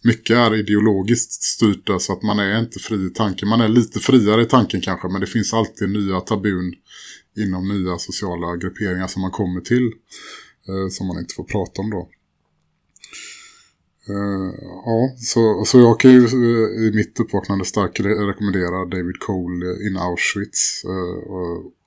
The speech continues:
vi kan väl komma in lite mer på den filmen senare. Men, eh, jag tänkte vi kan bolla över till en person som inte har fått prata på länge. Och, eh, det är ju Daniel, om, om du kanske kan berätta hur,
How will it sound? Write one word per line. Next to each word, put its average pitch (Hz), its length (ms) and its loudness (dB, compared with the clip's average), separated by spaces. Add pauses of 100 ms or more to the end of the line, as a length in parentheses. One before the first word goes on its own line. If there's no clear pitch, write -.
(800)
vi 98 100 -4
kan 101 160 -2
väl 90 80 -2
komma 104 220 2
in 95 180 0
lite 98 180 -4
mer 98 120 -2
på - 140 -8
den 92 100 -2
filmen 90 460 -4
senare. 92 540 -4
Men, 101 400 -4
eh, 98 60 -10 (600)
jag - 140 -4
tänkte 127 240 4
vi 110 60 8
kan 117 260 6
bolla 113 200 10
över 104 160 6
till 135 140 6
en 131 100 8
person 113 280 4
som 117 160 0
inte 104 160 0
har 98 120 0
fått - 80 -2
prata 104 300 2
på 110 100 -2
länge. 98 640 0
Och, 90 240 -10 (340)
eh, 95 220 -6
det 101 60 2
är 104 140 4
ju 107 60 2
Daniel, 104 500 4
om, 117 400 -2
om 107 160 -2
du 101 80 0
kanske 113 280 -4
kan 127 160 -2
berätta 110 300 0
hur, 101 320 0